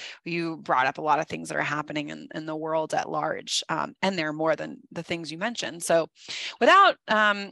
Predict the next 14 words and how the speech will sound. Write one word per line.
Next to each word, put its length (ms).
all 220
getting 320
a 80
little 180
anxious 360
about 240
that, 100
maybe 160
we 80
take 120
a 40
deep 200
breath. 380
Whew. 320